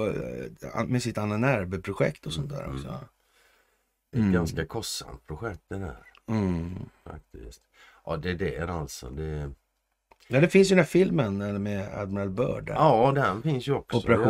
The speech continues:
Speaker 2: Jävla
Speaker 1: Long
Speaker 2: udda,
Speaker 1: Jump
Speaker 2: ja,
Speaker 1: där.
Speaker 2: ja.
Speaker 1: Mm.
Speaker 2: Också en jävla udda liten grej, faktiskt.
Speaker 1: Mm.
Speaker 2: Det, vi, vi får la se. Det är någonting, jag måste erkänna, är det någonting jag är lite nyfiken på mer utöver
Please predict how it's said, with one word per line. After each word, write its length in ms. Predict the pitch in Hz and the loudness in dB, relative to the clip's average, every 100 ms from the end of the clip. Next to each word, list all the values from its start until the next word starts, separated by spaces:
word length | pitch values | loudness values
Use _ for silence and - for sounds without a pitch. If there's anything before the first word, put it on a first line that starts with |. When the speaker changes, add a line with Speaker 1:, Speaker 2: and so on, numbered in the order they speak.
| 104 | 6
Speaker 2:
Jävla 160 | 107 | 6
Speaker 1:
Long 140 | 117 107 | 4 4
Speaker 2:
udda, 180 | 101 | 2
Speaker 1:
Jump 140 | 110 110 | 0 -2
Speaker 2:
ja, 60 | 98 | -4
Speaker 1:
där. 260 | 110 92 90 - | -4 -6 -10 -6
Speaker 2:
ja. 60 | 104 | -4
Speaker 1:
Mm. 240 | 90 104 | -4 -4
Speaker 2:
Också 280 | 110 - 98 | -10 -8 -8
en 60 | |
jävla 280 | 92 107 95 | -6 -6 -6
udda 420 | 101 80 - - - _ _ _ - | -6 -6 -8 -8 -10 _ _ _ -20
liten 200 | - - - | -18 -18 -20
grej, 80 | _ _ _ _ | _ _ _ _
faktiskt. 600 | _ _ _ - - - | _ _ _ -12 -8 0
Speaker 1:
Mm. 440 | 107 90 85 90 _ _ _ _ _ - _ _ _ _ _ _ 71 | 2 2 -2 -10 _ _ _ _ _ -20 _ _ _ _ _ _ -16
Speaker 2:
Det, 120 | 53 - _ _ _ _ _ _ _ | -16 -16 _ _ _ _ _ _ _
vi, 180 | 101 95 - - 95 | -6 -6 -6 -8 -6
vi 160 | 98 104 | -4 -4
får 140 | - | 0
la 180 | 127 139 | 2 2
se. 360 | 110 71 87 101 - | 0 -4 -4 -6 -12
Det 260 | - 113 | -4 4
är 40 | 139 | 6
någonting, 340 | 143 104 113 | 6 4 2
jag 160 | 113 117 | 0 2
måste 220 | 120 113 | 0 0
erkänna, 400 | 113 104 98 104 | 0 2 2 2
är 100 | 107 | 2
det 120 | 117 | 2
någonting 400 | 127 147 143 127 | 2 4 4 0
jag 80 | 110 | 0
är 40 | |
lite 200 | 101 92 | 0 -2
nyfiken 600 | 98 92 82 90 80 76 | -2 -2 -2 -6 -4 -4
på 120 | 76 85 | -2 0
mer 220 | 87 80 | 0 0
utöver 360 | 78 82 76 | 0 0 -2